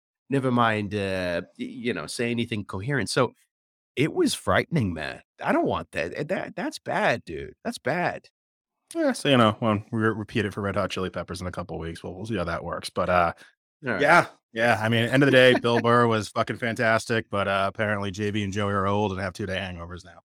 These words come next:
Speaker 1: Hey, Billy B would have been proud, man. He would have been proud.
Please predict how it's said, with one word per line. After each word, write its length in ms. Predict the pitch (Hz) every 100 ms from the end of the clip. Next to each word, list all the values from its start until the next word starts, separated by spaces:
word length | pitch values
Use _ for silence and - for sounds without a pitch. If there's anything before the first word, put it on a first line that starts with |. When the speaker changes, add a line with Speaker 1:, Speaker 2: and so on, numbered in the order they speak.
| _
Speaker 1:
Hey, 240 | 165 180
Billy 340 | 147 185 277 220
B 200 | 175 165
would 160 | 127
have 60 | 113
been 160 | 107 92
proud, 380 | 101 98 85 85
man. 340 | 80 73 69 _
He 100 | 131
would 100 | 147
have 80 | 98
been 100 | 90
proud. 340 | - 73 73